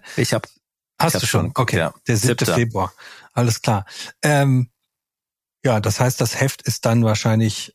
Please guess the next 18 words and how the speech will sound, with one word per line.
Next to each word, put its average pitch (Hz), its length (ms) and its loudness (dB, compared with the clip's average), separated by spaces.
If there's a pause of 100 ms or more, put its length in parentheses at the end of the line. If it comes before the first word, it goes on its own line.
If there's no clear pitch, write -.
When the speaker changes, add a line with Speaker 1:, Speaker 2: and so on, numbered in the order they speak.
Speaker 2:
äh, 110 240 2
schon 180 400 0
am 156 160 0
Kiosk, - 500 -2
wenn 120 280 2
ihr 117 160 0
diesen 107 240 0
Podcast - 540 -2
hört. 190 280 0 (440)
Also 139 280 2
alle 127 160 2
hinlaufen, 131 560 2
äh, 123 440 2
Heft - 260 -2
kaufen. 117 600 0
Vielen 110 300 0
Dank 113 240 0
dafür. 190 420 -2